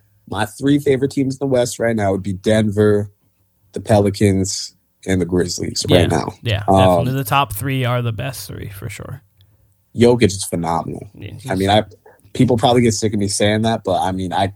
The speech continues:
Speaker 1: he is perfect in the half court. Perfect. He never makes the wrong play. It's almost too easy for him. Like, I, Luka, it's literally too easy for. Like, he can score from anywhere.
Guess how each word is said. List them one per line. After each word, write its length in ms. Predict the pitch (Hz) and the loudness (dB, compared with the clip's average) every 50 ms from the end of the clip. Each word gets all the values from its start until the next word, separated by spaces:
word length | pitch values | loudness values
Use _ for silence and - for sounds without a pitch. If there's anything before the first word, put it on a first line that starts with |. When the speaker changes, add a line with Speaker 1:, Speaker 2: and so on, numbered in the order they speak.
| _ _ _ _ | _ _ _ _
Speaker 1:
he 420 | _ - 135 127 123 117 110 104 98 98 92 90 | _ -2 0 2 4 2 2 2 0 -2 -4 -4
is 300 | 87 85 85 - - _ _ _ _ _ - - _ - | -6 -8 -10 -12 -14 _ _ _ _ _ -20 -20 _ -12
perfect 760 | - - - 117 120 123 120 117 - 110 95 85 - _ - | -10 0 4 6 8 8 6 4 2 0 -2 -4 -4 _ -12
in 160 | - 90 90 | -10 -8 -6
the 80 | 92 90 | -4 -4
half 300 | 92 92 90 87 - - _ | -2 -2 -2 -2 -4 -8 _
court. 320 | - 98 87 80 - - - _ - | -6 -6 -6 -6 -10 -14 -16 _ -2
Perfect. 520 | - 156 165 147 - - - - - - | 2 4 4 4 2 0 -6 -10 -12 -20
He 200 | - - 135 127 127 | -4 0 2 2 4
never 500 | 127 127 131 135 139 143 135 127 131 120 | 4 4 4 6 6 4 4 4 2 2
makes 260 | 117 117 113 107 - | 4 2 2 0 -2
the 80 | - 107 | -4 -4
wrong 280 | 101 104 104 101 101 98 | -2 -2 -2 -2 -4 -6
play. 400 | - - 98 92 92 90 90 101 - _ _ _ _ | -6 -4 -4 -2 -2 -4 -6 -10 -16 _ _ _ _
It's 180 | - 113 104 - | -4 -4 -2 0
almost 460 | 123 127 135 139 123 110 - - - | 2 2 2 2 2 0 -2 -4 -10
too 280 | - - 117 117 113 117 | -6 -2 0 2 2 2
easy 360 | 107 104 101 104 110 127 127 | 0 0 0 0 2 0 0
for 360 | 123 - 139 131 127 131 135 | 2 4 4 4 6 4 4
him. 140 | 135 139 - - _ | 2 0 -4 -2 _
Like, 120 | 110 104 107 | 2 2 2
I, 80 | 101 - - - - - | 2 -2 -6 -16 -6 2
Luka, 320 | 135 151 170 175 - 185 | 4 6 6 6 6 4
it's 160 | 139 123 107 117 | 4 4 2 0
literally 400 | 127 135 123 120 107 98 92 90 | 0 0 0 0 -2 -4 -6 -8
too 180 | - - 98 | -8 -8 -8
easy 220 | 90 87 87 87 90 | -8 -8 -10 -12 -8
for. 160 | - 87 82 | -4 -2 -2
Like, 160 | 85 - 110 | -2 2 2
he 80 | 131 120 | 2 2
can 100 | 123 107 | 2 -2
score 300 | - - 117 110 101 98 | 0 2 2 2 2 2
from 160 | - 98 95 | 0 -2 -2
anywhere. 500 | 95 90 90 87 87 85 85 85 101 | -2 -2 -2 -4 -4 -4 -4 -6 -8